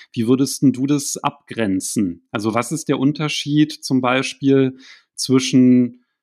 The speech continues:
Spannung und Gewichtsverteilung, weil ich höre ja immer wieder, bekomme ich das dann halt mit, dass dann welche sagen, „Ja, man darf ja gar nicht Gewichtsverteilung, das ist halt die Spannung im Körper, die die Energie aufbaut“, was ja auch gar nicht so falsch ist. Aber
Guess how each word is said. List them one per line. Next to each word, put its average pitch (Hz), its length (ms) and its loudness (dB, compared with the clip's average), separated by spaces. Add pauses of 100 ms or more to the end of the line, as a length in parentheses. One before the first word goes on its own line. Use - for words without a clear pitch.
Spannung 139 540 2
und 135 160 0
Gewichtsverteilung, 117 840 0
weil 117 80 2
ich 113 120 -2
höre 131 120 6
ja 131 100 4
immer 135 400 4 (180)
wieder, 156 640 0 (300)
bekomme 135 260 2
ich 131 80 0
das 131 160 -2
dann 127 140 0
halt 123 200 0
mit, 143 220 4
dass 135 120 -4
dann 120 120 0
welche 131 240 0
sagen, 117 260 -4
„Ja, 120 240 -4
man 127 120 0
darf 131 160 -2
ja 139 80 0
gar 131 160 2
nicht 131 140 -4
Gewichtsverteilung, 131 920 0
das 117 140 -4
ist 131 120 -8
halt - 160 -4
die 123 80 -6
Spannung 135 680 4 (260)
im 131 200 4
Körper, 143 760 2
die 135 180 -6
die 131 140 4
Energie 131 460 4
aufbaut“, 135 580 0
was 120 120 -4
ja 127 60 -2
auch 117 120 -4
gar 117 160 0
nicht 127 440 -2
so 120 200 -2
falsch 143 480 -2
ist. 131 360 -2 (440)
Aber 123 460 0